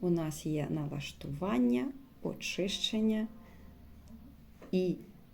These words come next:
захист. Також ми питаємося дозволу, виходимо в серце. М? Робимо самотест, що це все спрацювало, перевіряємо себе, свої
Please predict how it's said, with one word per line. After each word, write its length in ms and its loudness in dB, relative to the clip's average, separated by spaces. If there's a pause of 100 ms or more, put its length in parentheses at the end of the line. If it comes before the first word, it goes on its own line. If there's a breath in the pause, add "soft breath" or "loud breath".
(120)
захист. 720 -2 (280)
Також 420 -4
ми 80 -2
питаємося 800 -6
дозволу, 760 4 (460)
виходимо 680 -2 (100)
в 40 -10
серце. 880 -4 (1080)
М? 160 6 (2000 loud breath)
Робимо 500 4
самотест, 840 2
що 160 -2
це 140 -4
все 200 -6
спрацювало, 840 -2
перевіряємо 1080 4
себе, 420 2
свої 480 2